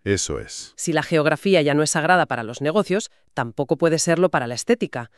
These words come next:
Speaker 2: Lo que nos lleva al segundo caso fundamental de nuestra inmersión de hoy. Inijet Tokyo James. ¿Y cómo se está demoliendo el mito de la tradición exclusiva?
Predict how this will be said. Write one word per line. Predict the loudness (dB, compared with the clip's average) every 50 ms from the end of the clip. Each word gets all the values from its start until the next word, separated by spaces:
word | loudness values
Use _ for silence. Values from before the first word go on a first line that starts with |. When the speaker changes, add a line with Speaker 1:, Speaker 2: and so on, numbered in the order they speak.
| _ _ _ _ _ _ _
Speaker 2:
Lo | 0 0 2
que | 4 4
nos | 2 4
lleva | 2 4 4 4
al | 4 2
segundo | 2 0 0 2 2 2 2 0
caso | 0 -2 -4 -2
fundamental | 0 2 2 2 2 2 2 2 2 2 2 4
de | 4 4
nuestra | 4 4 2 0 -2 -2
inmersión | -2 -2 -4 -6 -4 -2 -2 -2 -2
de | -4 -6
hoy. | -10 -14 -16 _ _ _ _ _ _ _ _ _ _
Inijet | 0 2 4 4 4 4 4 4 4 2 _ _
Tokyo | -2 -2 0 0 -2 -2 -2 -2
James. | -6 -8 -8 -8 -12 -12 -12 -14 -14 _ _ _ _ -10
¿Y | -10 -4
cómo | 2 4 4 4 4 2
se | 0 -2
está | -4 -2 -2 0
demoliendo | 0 2 2 2 4 2 2 2 2 2
el | 2 2
mito | 2 2 0 0 -2 -2
de | -2 -4
la | -4 -6
tradición | -6 -8 -8 -8 -6 -4 -4 -4
exclusiva? | -4 -6 -8 -10 -10 -12 -12 -14 -16 -18 -20